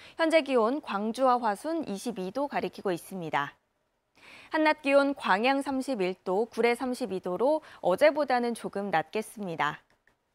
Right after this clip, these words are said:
목포의 낮 최고 기온 삼십삼 도,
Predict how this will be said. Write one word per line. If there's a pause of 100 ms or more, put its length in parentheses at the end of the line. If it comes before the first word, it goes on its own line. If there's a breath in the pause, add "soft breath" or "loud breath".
(340 loud breath)
목포의
낮
최고
기온
삼십삼
도,